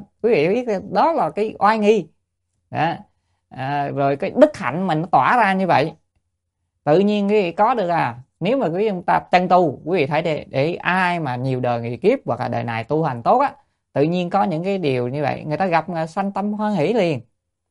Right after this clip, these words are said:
À, sẵn đây Thiện Trang kể một câu chuyện, ví dụ như là chính thằng Thiện Trang thôi.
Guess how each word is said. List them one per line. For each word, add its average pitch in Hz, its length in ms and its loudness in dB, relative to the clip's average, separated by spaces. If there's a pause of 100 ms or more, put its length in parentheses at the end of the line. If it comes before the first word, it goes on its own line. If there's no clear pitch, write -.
(440)
À, 160 220 -6
sẵn 160 200 0
đây 165 140 4
Thiện 143 160 -2
Trang 151 220 -2
kể 143 200 0
một 160 120 -4
câu 151 100 -4
chuyện, 131 420 -6
ví 160 120 -2
dụ 143 60 -2
như 135 280 -4
là 120 180 -6 (120)
chính 196 220 -2
thằng 139 260 -6
Thiện 131 140 -6
Trang 139 200 -2
thôi. 135 200 -2